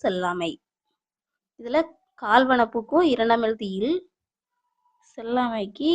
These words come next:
இரண்டாம் எழுத்து இல். அடுத்து எண்வனப்பு, பண்வனப்பு. இதுல இரண்டாம் எழுத்து இன் வருது. அடுத்து கேட்டார், வாட்டான். இதுல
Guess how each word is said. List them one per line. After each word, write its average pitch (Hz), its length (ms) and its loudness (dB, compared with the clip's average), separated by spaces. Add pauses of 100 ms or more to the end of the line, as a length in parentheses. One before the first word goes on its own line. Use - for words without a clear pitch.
இரண்டாம் 226 420 0
எழுத்து 196 280 -10 (180)
இல். 208 140 -8 (1200)
அடுத்து 202 320 -14 (240)
எண்வனப்பு, 262 580 4 (140)
பண்வனப்பு. 196 580 -4 (100)
இதுல 208 220 0 (100)
இரண்டாம் 240 340 0
எழுத்து 196 320 -6 (440)
இன் 220 240 -8
வருது. 180 320 -2 (1400)
அடுத்து 220 280 -10 (240)
கேட்டார், 262 580 6 (1080)
வாட்டான். 202 580 4 (280)
இதுல 240 200 4